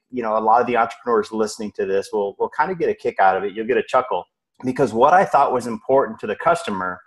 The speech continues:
was not important to the customer. I thought, you know, doing a good job, uh, making sure that the windows were cleaned perfectly, making sure that I had the, all the proper insurance,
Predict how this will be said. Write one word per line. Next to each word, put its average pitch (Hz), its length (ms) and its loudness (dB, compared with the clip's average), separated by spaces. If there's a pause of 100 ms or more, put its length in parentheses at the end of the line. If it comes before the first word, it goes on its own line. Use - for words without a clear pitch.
(440)
was 113 380 0
not 123 480 2
important 120 480 2
to - 80 -12
the 113 100 -4
customer. 101 520 -4 (100)
I 147 100 4
thought, 117 380 0 (160)
you 117 100 -12
know, 107 120 -4
doing 120 400 -2
a 110 80 -2
good 123 200 0
job, 82 360 0 (480)
uh, 95 160 4
making 127 300 0
sure 131 180 0
that 123 160 0
the 113 120 2
windows 113 420 -2
were 123 60 -2
cleaned 123 260 -6
perfectly, 117 500 -2
making 110 320 -4
sure 127 240 -2
that 123 120 0
I 110 80 2
had 107 240 0
the, 107 100 -6
all 104 180 0
the 139 100 0
proper 131 400 2
insurance, 110 640 -4